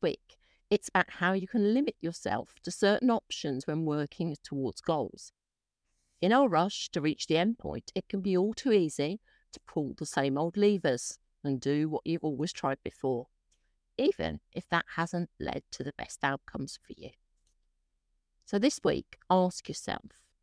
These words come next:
"Which options do I have, or in which ways could I complete my goal?" The idea of this is it's expanding your thinking. You may sit there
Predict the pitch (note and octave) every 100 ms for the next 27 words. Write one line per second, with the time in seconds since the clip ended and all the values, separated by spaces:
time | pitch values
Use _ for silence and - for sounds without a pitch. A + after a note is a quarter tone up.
0 | _ _ _ _ _ F#3 A#3+ - - -
1 | - A3+ A3 A3 - A3 G#3+ G#3 - A2
2 | G2 - _ _ _ _ _ F3+ E3+ F3
3 | G#3 - - F#3 D3 D3+ - _ _ -
4 | F3+ D3 E3+ E3 F3 D#3+ D#3 - D3 D3+
5 | - C#3 C3 C3+ - _ _ _ _ _
6 | E3+ E3+ F#3+ G#3+ G#3+ G#3+ F3 - - E3+
7 | - F#3+ - - - - - E3+ E3+ D#3+
8 | D#3+ D#3 - E3 E3+ - - - _ _
9 | _ _ _ _ _ G#3 G3 G3 - C#4
10 | - - A#3+ A3+